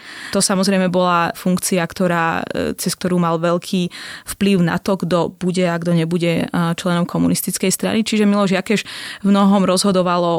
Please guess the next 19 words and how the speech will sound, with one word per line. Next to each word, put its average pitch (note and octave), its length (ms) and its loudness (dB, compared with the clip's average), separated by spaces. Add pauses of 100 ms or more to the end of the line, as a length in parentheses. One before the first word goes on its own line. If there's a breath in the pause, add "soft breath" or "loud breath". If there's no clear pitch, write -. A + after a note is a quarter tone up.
osudoch, F3+ 540 0
a, E3+ 320 0 (540)
celých - 480 0
generácií, E3+ 720 0
celých E3+ 320 0
generácií E3+ 480 -2
komunistov. F#3+ 720 0 (320 loud breath)
V - 160 -10
tom A3+ 240 2
zmysle G#3 480 2
aj F3+ 80 0
do F#3+ 80 2
veľkej G3 240 0
miery F#3 240 2
ovplyvnil F#3 480 2
podobu, F3 480 0
a, E3 240 0
komunistickej E3+ 720 -2
strany, F3 400 -2